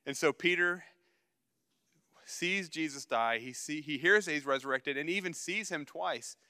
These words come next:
But there's a lot of time in between these, these appearings and, and not a whole lot of, lot of answers, a whole lot of questions, and nobody really knows what's happening.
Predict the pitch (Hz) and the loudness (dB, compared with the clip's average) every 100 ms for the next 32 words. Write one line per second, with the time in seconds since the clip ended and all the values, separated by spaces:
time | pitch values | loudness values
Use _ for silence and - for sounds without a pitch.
0 | _ _ _ - 147 143 139 151 165 - | _ _ _ -2 0 0 4 4 4 0
1 | 160 165 165 139 131 160 156 139 131 - | -4 -2 -2 -6 -8 -10 -8 -8 -10 -10
2 | 139 131 - 160 160 160 156 139 123 _ | -6 -6 -4 -2 0 -2 -4 -6 -8 _
3 | _ - 135 135 160 151 165 165 147 143 | _ -6 0 4 4 4 0 -2 0 0
4 | 131 95 82 _ 139 131 123 143 151 - | -2 -6 -20 _ -2 -2 0 0 -2 -4
5 | 160 127 120 131 165 160 156 143 151 151 | -8 -8 -6 -2 0 2 0 0 -4 -4
6 | - 156 139 131 143 151 143 151 151 143 | -4 -10 -8 -4 -2 -2 -2 -2 -2 -2
7 | 143 135 - 139 143 131 123 | -4 -6 -4 -2 -2 -6 -12